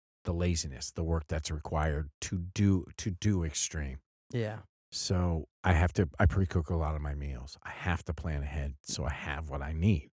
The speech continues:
Speaker 2: Right.
Speaker 1: You know, I can't just go, "Well,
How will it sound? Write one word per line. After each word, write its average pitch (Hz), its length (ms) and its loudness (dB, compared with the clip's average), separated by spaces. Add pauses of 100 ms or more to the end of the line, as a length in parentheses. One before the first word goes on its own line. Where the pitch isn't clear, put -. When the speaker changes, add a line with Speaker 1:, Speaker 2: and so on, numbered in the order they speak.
Speaker 2:
Right. 135 280 0 (340)
Speaker 1:
You 87 120 2
know, 82 240 2 (160)
I 92 60 2
can't 110 320 6
just 95 300 4 (1000)
go, 127 180 8
"Well, 139 380 4